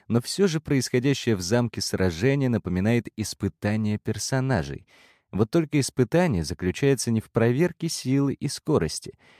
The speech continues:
Испытание, которое придумал для героев звероподобный Титан, куда более психологическое, ведь он проверял, готовы ли они —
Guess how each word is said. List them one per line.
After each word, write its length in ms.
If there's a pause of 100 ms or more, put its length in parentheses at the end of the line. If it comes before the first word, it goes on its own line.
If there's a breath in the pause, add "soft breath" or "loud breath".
(180 soft breath)
Испытание, 680
которое 400
придумал 580
для 220
героев 420
звероподобный 1000
Титан, 560 (260 loud breath)
куда 400
более 440
психологическое, 1400 (280 soft breath)
ведь 280
он 180
проверял, 640 (180 soft breath)
готовы 640
ли 140
они — 540